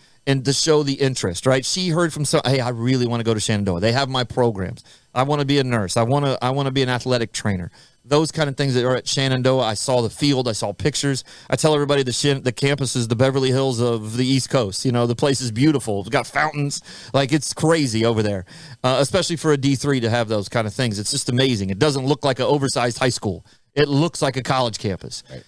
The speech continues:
Speaker 1: And those kids get attracted to that, and then it's even better when they talk to Coach Allen. Coach Allen is such a draw. You should see the girls because they all just love her so much, you know.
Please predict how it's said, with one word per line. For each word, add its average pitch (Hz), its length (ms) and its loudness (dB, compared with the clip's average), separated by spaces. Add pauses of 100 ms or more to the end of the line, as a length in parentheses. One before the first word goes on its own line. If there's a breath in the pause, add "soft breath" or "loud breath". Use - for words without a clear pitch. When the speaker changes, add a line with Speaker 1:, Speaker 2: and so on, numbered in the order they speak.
(140)
Speaker 1:
And 127 540 0
those 139 220 2
kids 151 260 -2
get 139 140 0
attracted 135 440 -2
to 131 60 -2
that, 139 320 0
and 127 100 0
then 131 140 2
it's 127 160 -2
even 139 240 2
better 135 260 2
when 131 140 -2
they 127 140 -4
talk 131 260 -2
to 120 60 -10
Coach 131 260 0
Allen. 131 320 0
Coach 139 240 -2
Allen 135 280 2
is 113 180 -2 (300 loud breath)
such - 260 0
a 131 40 -4
draw. 123 360 2
You 135 80 -2
should 123 140 -4
see 147 160 2
the 135 80 2
girls 127 300 0
because 113 280 -4
they 120 100 2
all 120 160 2
just 110 180 -4
love 113 140 2
her 104 80 -4
so 110 180 0
much, 92 280 -4
you 110 80 -4
know. 107 180 0